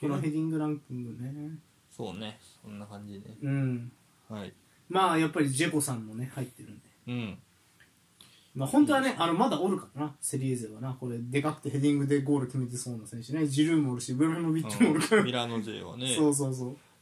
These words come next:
Speaker 1: フィジカルの
Speaker 2: うん。
Speaker 1: セリエ勢ですから。はい。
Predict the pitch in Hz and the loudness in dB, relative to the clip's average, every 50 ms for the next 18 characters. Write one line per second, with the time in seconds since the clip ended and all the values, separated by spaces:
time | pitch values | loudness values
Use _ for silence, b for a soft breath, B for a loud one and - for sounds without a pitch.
0 | _ _ _ - - 240 294 277 240 226 - 165 151 135 123 117 110 113 113 113 | _ _ _ 0 4 6 6 6 6 2 2 2 0 2 0 -2 -4 -6 -6 -6
1 | 113 113 113 117 - _ _ _ _ - - 113 110 104 98 95 - - - 73 | -8 -8 -8 -10 -14 _ _ _ _ -16 -10 -8 -6 -6 -6 -8 -12 -14 -18 -20
2 | - - - - - - 135 127 127 127 127 120 117 110 107 113 113 - - - | -20 -20 -18 -12 -8 -6 -4 -2 0 0 0 -2 -4 -6 -10 -12 -14 -14 -16 -18
3 | - - 120 - - _ _ _ _ _ _ _ _ _ _ _ _ _ _ _ | -20 -20 -20 -20 -20 _ _ _ _ _ _ _ _ _ _ _ _ _ _ _
4 | - - 180 170 156 156 | -2 2 4 4 4 2